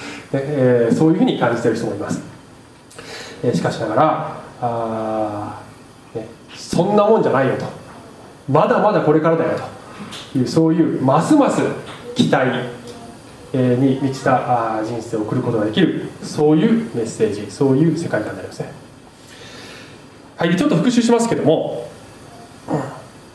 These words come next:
えー、聖書では、イエス・キリストと教会は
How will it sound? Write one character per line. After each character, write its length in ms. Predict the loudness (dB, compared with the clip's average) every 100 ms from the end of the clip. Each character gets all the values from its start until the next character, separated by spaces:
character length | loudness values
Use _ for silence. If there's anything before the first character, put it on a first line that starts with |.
| -20 -20 -20 -20 -20 -20 -6 2
え 800 | 4 6 6 6 6 4 0 -4 -10 -16 -18 -18 -2
ー、 40 |
聖 180 | 2 4
書 80 | 4
で 80 |
は、 420 | 4 4 4 -2 -10 -16 -20 -20 -20 -20 -20 -20 -20 -20 -20 -20 -16 2
イ 100 | 4
エ 80 | 4
ス・ 160 | 0
キ 140 | -2 0
リ 80 |
ス 100 | 0
ト 100 | 0
と 440 | 2 2 2 -4 -4
教 320 | 2 4 4
会 220 | 2 4
は 420 | 6 4 4 0